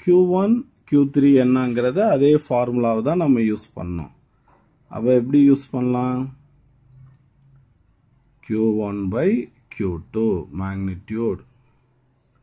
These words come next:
equal to என்னது? N one by N டூ. So, N one இங்க எத்தனை lines?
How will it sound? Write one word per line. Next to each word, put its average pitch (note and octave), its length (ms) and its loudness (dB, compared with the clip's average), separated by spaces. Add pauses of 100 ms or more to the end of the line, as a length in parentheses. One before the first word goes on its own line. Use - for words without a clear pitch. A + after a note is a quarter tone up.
(1160)
equal A2 360 -4
to A2+ 120 -10
என்னது? A2+ 380 -2 (640)
N G2+ 160 -6 (280)
one F#3+ 120 -2 (440)
by A2 160 -4 (480)
N F2+ 140 -8 (200)
டூ. A2+ 120 -6 (1500)
So, A2+ 120 -6 (220)
N B2 120 0 (140)
one C3 180 2
இங்க A#2 220 0
எத்தனை B2+ 280 -4 (100)
lines? C#3+ 340 -4